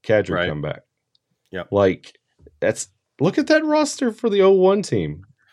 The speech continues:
Speaker 1: That's
Speaker 2: Well, I
Speaker 1: not
Speaker 2: gotta
Speaker 1: much of a discussion.
Speaker 2: Yeah, I mean, yeah, Joe Sakic lead the team in points with a hundred and eighteen. Odd that he had a hundred and eighteen points and the team had a hundred and eighteen points. Uh, Peter Forsberg was next with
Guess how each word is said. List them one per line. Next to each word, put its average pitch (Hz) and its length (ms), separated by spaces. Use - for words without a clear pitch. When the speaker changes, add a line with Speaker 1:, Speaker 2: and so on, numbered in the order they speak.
Speaker 1:
That's - 240
Speaker 2:
Well, 311 100
I 175 40
Speaker 1:
not 147 40
Speaker 2:
gotta 196 120
Speaker 1:
much 151 80
of 165 80
a 156 60
discussion. 131 680
Speaker 2:
Yeah, 175 280
I 131 60
mean, 135 380
yeah, 139 160
Joe 143 160
Sakic 139 520
lead 107 180
the 98 40
team 104 220
in 98 80
points 101 240
with 95 80
a - 20
hundred 101 300
and 92 80
eighteen. 85 420
Odd 120 160
that 110 120
he 113 40
had 101 100
a 95 40
hundred 95 240
and - 20
eighteen 90 240
points 92 320
and 87 160
the 85 60
team 98 260
had 87 140
a 80 40
hundred 82 260
and 55 60
eighteen - 220
points. - 240
Uh, 104 280
Peter 156 220
Forsberg 143 520
was 104 180
next 107 360
with 101 140